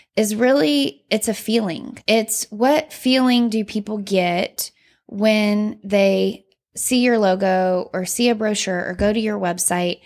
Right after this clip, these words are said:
It all has to be very ho-, cohesive and it has to be intentional. And I think what happens with a lot of businesses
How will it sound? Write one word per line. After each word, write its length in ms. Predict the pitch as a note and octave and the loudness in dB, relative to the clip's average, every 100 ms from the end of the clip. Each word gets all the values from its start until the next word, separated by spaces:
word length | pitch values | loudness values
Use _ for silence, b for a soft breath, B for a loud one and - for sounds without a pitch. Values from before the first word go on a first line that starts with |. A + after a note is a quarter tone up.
| B B B - | B B B -2
It 140 | G3+ | 0
all 180 | F#3+ A3 | 2 2
has 320 | A#3+ C4 B3+ | 2 0 0
to 80 | B3 | -2
be 200 | G#3+ G#3+ | 0 -2
very 240 | G3 G3 F#3 | 0 0 0
ho-, 140 | F#3+ - | -4 -6
cohesive 800 | - F#3+ - G#3+ G#3 C#4 D#4 C4+ - | -2 -2 0 -4 0 2 2 0 -2
and 120 | G3+ | -2
it 40 | |
has 220 | F#3 G#3 G3+ | 0 -2 -2
to 80 | |
be 220 | G#3 G3 - | -2 -2 -2
intentional. 760 | F3+ - A#3 G3 G3 - - _ B B B B B | -8 0 0 0 -6 -10 -14 _ B B B B B
And 140 | - A3 | 0 2
I 60 | A3 | 2
think 220 | C4 C4 | 0 2
what 120 | C#4 | 0
happens 400 | A#3 A#3 A#3+ A#3 | 2 0 0 -2
with 100 | G#3 | -2
a 60 | G3 | -2
lot 200 | G3 F#3+ | 0 -2
of 80 | |
businesses 840 | G3+ C#4+ D4 B3 - F#3+ F#3+ F#3+ | 0 0 2 0 2 2 2 0